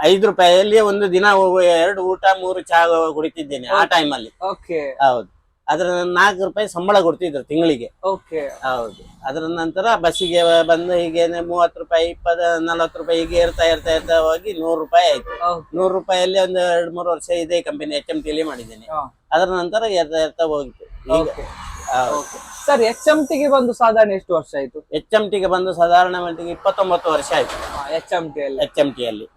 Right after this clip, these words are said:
Speaker 2: ಓಕೆ.
Speaker 1: ಹೌದು.
Speaker 2: ಸರ್, ಒಂದು ಚಾಲಕ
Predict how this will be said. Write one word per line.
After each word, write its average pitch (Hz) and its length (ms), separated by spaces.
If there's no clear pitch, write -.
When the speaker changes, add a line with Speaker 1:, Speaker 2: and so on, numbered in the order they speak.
Speaker 2:
ಓಕೆ. 143 360
Speaker 1:
ಹೌದು. 123 440
Speaker 2:
ಸರ್, 262 160
ಒಂದು 262 300
ಚಾಲಕ 277 580